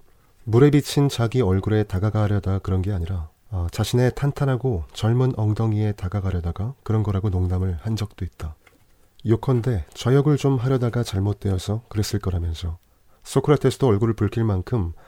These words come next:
한바탕 박장대소로 결론을 내렸다. 인간은 몸과 몸을 맞붙이는 섹스를 얼굴과 얼굴을 맞대는 사랑으로 대체했다.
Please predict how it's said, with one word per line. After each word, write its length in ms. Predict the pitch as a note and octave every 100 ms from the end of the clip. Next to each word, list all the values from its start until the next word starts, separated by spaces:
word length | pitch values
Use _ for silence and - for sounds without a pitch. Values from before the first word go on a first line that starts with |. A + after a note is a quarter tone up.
| -
한바탕 640 | - C#3+ C#3 - C3 B2+
박장대소로 680 | G#2+ F#2 - B2 A#2 G#2 A2
결론을 320 | G2+ F#2+ F#2 F2+
내렸다. 440 | E2+ E2+ - D2 - _ - _ _ _ _ _ _ _ - -
인간은 480 | B2 B2 C3 A#2+ F#2
몸과 340 | A2+ A#2+ B2+
몸을 280 | A2+ G#2+ A2+
맞붙이는 480 | F#2+ - G#2 G#2 G2+
섹스를 520 | - - G2 G2 D#2 -
얼굴과 560 | G#2+ A2 A#2 A2 A2+
얼굴을 420 | - G#2+ G#2 G#2+ G#2
맞대는 400 | F2 - G2 G2
사랑으로 500 | - F2+ E2+ F#2 B2+
대체했다. 600 | - F#2+ - F2 - D#2